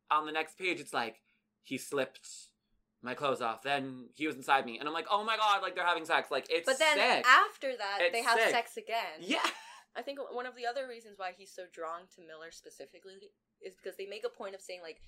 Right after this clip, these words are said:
Speaker 2: Miller comes from a very similar background as him. Like, he's not affluent. He doesn't
Speaker 1: He has a
Speaker 2: really have a
Speaker 1: dead
Speaker 2: family.
Speaker 1: mom.
Speaker 2: Yeah.
Speaker 1: Yeah.
Speaker 2: And he makes a point of being like, "I'm not like these other people. So we're together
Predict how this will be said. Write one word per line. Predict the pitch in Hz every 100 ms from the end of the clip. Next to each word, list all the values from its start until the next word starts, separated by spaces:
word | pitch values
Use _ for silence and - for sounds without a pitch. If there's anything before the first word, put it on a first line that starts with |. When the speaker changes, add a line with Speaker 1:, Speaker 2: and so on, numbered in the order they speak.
| - _ -
Speaker 2:
Miller | 190 226 247
comes | 240 226 208
from | 208
a | 185
very | 175 170
similar | 170 165 170 160 151
background | 147 151 - 139 139
as | 156
him. | - 196 160
Like, | 147
he's | - 165
not | 170 170 165 - _ _ -
affluent. | 139 - 160 160 170 165 _ _ _ _ _ _ _ _
He | 160 156 156
doesn't | 139
Speaker 1:
He | 139
has | 135
a |
Speaker 2:
really | 175
have | -
a | 226
Speaker 1:
dead |
Speaker 2:
family. | - 160 160 160 160
Speaker 1:
mom. | -
Speaker 2:
Yeah. | 170 151 143 -
Speaker 1:
Yeah. | 113 110 107 104 _
Speaker 2:
And | 208
he | 226
makes | 254 254
a | 262
point | 262
of | 208
being | 196
like, | 180
"I'm | 180 226
not | 233 196
like | 196 226
these | 214
other | 180 165 165 _ _
people. | - 185 151 - _ _ _ _ _ _
So | - 175 170 160
we're | 175
together | 170 170 165 160